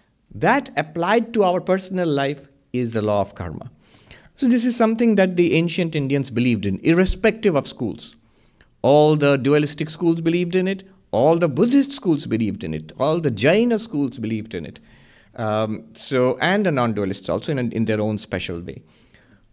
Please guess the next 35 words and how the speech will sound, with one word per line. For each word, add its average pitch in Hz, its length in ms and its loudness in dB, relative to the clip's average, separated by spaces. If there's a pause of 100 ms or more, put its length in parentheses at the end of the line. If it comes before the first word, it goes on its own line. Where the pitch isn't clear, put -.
(260)
Karma 208 520 4
is 185 260 4
upon 170 500 4
the 156 80 2
departed 156 680 2
soul. 104 380 -2 (160)
Now 175 80 2
look 208 180 4
at 208 120 2
the 175 80 4
words, 147 260 2
they 160 100 0
make 160 220 0
sense. 110 340 -4
Departed 156 720 -2
soul. 104 300 -2 (140)
What 175 180 2
has 185 120 2
departed? 175 600 -2 (600)
Not 180 180 2
the 190 80 4
physical 180 360 0
body, 110 260 0
that's 139 240 -2
gone. 113 360 -2 (320)
Dead, 127 380 0 (300)
buried, 127 500 0
burnt, 127 340 0
whatever. 104 360 -6 (880)
The 120 200 0
departed 220 560 2
soul 165 280 2
is 147 160 0
the 151 220 -4
Atman 202 760 -2